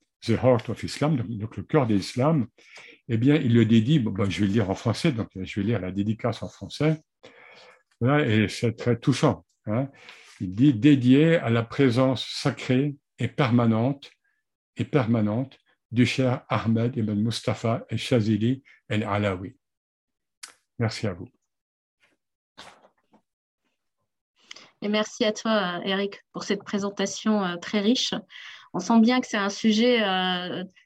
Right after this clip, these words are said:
Speaker 2: bah, t-, très compliqué. Tu nous as fait un, un aperçu, euh, un peu à, en accéléré de la vie et de la biographie du Cheikh Al-Alawi, tout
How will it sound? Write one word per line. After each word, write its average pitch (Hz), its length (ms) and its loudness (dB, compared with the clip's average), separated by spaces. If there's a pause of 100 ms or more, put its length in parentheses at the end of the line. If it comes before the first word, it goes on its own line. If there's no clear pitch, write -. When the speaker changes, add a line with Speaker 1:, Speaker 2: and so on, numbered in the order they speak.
(200)
Speaker 2:
bah, - 240 -10 (100)
t-, - 200 -14
très - 240 -10
compliqué. 226 500 0
Tu 202 140 -6
nous 180 120 -4
as 190 60 -2
fait 214 160 -2
un, 185 360 2
un 185 220 0
aperçu, 214 580 0
euh, 202 200 4
un 185 200 2
peu 247 200 2
à, 214 200 0
en 208 140 4
accéléré 247 640 2
de 214 80 0
la 202 180 -2
vie 220 380 -2 (400)
et 196 60 -2
de 196 40 -2
la 202 80 2
biographie 233 540 2
du 214 100 -2
Cheikh 226 300 -4
Al-Alawi, 220 560 0
tout 220 140 -4